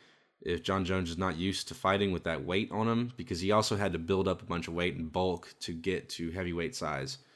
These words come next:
or to be where he wanted to fight in heavyweight. So light heavyweight is two oh five.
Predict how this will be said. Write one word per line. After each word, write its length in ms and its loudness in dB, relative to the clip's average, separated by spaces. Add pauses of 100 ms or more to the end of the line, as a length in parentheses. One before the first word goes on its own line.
or 160 4
to 120 -2
be 120 10
where 160 10
he 140 6
wanted 360 4
to 80 -8
fight 240 0
in 60 -8
heavyweight. 480 -8 (440)
So 440 2 (240)
light 280 4
heavyweight 500 0
is 240 -2
two 240 0
oh 80 2
five. 580 -2